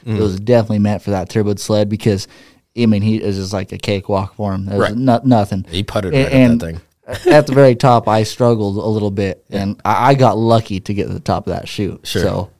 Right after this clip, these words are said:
Speaker 2: I mean, for somebody who not, who did not do that and got to the same point I did, that was very impressive.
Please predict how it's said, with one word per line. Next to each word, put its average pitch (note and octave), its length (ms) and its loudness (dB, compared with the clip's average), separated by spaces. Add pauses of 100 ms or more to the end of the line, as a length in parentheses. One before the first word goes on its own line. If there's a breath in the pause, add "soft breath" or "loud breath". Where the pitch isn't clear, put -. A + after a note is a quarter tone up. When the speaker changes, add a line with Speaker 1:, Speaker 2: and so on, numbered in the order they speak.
Speaker 2:
I G#2+ 100 -6
mean, G2+ 280 -2 (400 soft breath)
for C3+ 180 0
somebody B2 480 4
who A2+ 120 2
not, A2+ 320 2
who A#2 300 -2
did A#2 220 0
not B2 220 2
do C3 160 0
that B2 220 2
and A2+ 120 0
got G#2+ 200 0
to - 80 -10
the G2+ 80 -4
same A2+ 260 -2
point A2 240 -4
I G#2+ 140 -2
did, A2 360 -2 (200)
that G#2+ 100 2
was G2 140 -2
very G2+ 200 0
impressive. F#2+ 520 -6